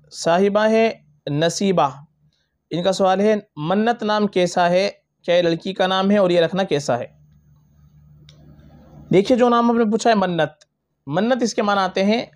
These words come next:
मुराद के और नज़र के, या इसी तरीके से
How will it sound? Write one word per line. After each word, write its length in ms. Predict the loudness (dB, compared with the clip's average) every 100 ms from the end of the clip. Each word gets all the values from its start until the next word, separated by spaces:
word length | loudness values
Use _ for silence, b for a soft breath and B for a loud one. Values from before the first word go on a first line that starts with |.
| -12
मुराद 480 | -4 0 2 2 0 -2
के 160 | -4 -4 -8 _ _ _ _ _ -2
और 360 | 2 2 2 0
नज़र 360 | -2 0 0 0
के, 180 | -2 -4 -12 _ _ _ _ _ _ _ _ _ _ -2
या 240 | 2 2
इसी 200 | 0 -4 -4
तरीके 360 | -2 0 -2
से 200 | -2 -2